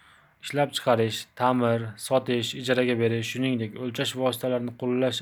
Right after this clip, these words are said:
amalga oshiruvchi yuridik shaxslar, individual tadbirkorlar va jismoniy shaxslar. O'zbekiston Respublikasi hududiga o'lchash vositalarini keltirishni amalga oshiruvchi chet ellik yuridik shaxslar, uning,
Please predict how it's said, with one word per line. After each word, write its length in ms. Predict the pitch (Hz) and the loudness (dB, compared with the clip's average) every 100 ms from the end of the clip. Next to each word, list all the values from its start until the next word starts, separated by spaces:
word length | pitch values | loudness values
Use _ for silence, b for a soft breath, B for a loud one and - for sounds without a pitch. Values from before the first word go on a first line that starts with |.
| 127 | -4
amalga 340 | 120 120 123 | -4 -4 -4
oshiruvchi 380 | 117 120 120 113 | -6 -6 -6 -4
yuridik 300 | 123 120 120 - | -6 -6 -6 -2
shaxslar, 500 | 127 113 - 110 110 B B B B B 127 | -2 -4 -4 -4 -6 B B B B B -6
individual 600 | 127 127 123 123 120 120 120 | -2 0 2 4 4 2 0
tadbirkorlar 640 | 120 123 120 123 113 113 117 | 0 0 0 0 0 0 -2
va 60 | 120 | -4
jismoniy 400 | 113 120 117 123 117 | -4 -2 -2 -2 -4
shaxslar. 360 | 113 - 101 - _ _ B B B B B - | -6 -8 -12 -14 _ _ B B B B B -8
O'zbekiston 520 | 113 127 123 - 151 143 | -4 -2 -2 -2 -2 -2
Respublikasi 580 | - 135 127 135 127 - | -2 -4 0 -2 -2 -4
hududiga 440 | 127 123 120 127 127 | -2 0 0 -2 -2
o'lchash 300 | 123 131 - 127 | -4 -8 -4 -4
vositalarini 460 | 110 - 123 120 117 | -2 -4 -4 -4 -4
keltirishni 500 | 123 117 117 117 123 120 | -4 -4 -6 -6 -6 -6
amalga 280 | 120 117 117 113 | -4 -4 -4 -6
oshiruvchi 340 | 117 117 117 - | -8 -8 -8 -6
chet 200 | 127 127 123 | -6 -6 -6
ellik 240 | 117 113 113 | -6 -4 -4
yuridik 300 | 113 113 113 | -4 -4 -4
shaxslar, 380 | 113 107 - 123 123 | -4 -6 -6 -6 -4
uning, 220 | 127 127 | -4 -4